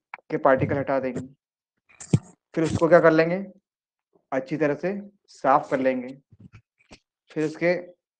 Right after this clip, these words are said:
सलाद वगैरह में यूज़ कर लेंगे। तो जितनी भी हम मे-, method पढ़ रहे हैं, उसको चार process में ध्यान रखो कि हमको इस प्रकार से ही कुछ करना है।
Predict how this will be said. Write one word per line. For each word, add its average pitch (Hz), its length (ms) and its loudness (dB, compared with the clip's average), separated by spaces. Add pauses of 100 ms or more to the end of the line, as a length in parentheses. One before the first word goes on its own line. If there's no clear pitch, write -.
(140)
सलाद 147 520 2
वगैरह 139 320 0
में 175 340 -10 (300)
यूज़ 139 240 -6
कर - 180 -12
लेंगे। - 200 -16 (680)
तो - 60 2
जितनी 180 320 2
भी 214 100 2
हम 208 120 0
मे-, 156 260 -2 (200)
method 143 460 0
पढ़ 165 180 8
रहे 185 100 4
हैं, 180 60 6
उसको 180 180 -2
चार 160 280 6
process 170 260 -4
में 175 120 -4
ध्यान 156 200 0
रखो 170 140 2
कि 175 100 -2
हमको 156 260 -4
इस 151 120 -6
प्रकार 156 300 0
से 156 120 -8
ही 170 60 -8
कुछ 156 160 -14
करना 113 280 -14
है। 113 120 -20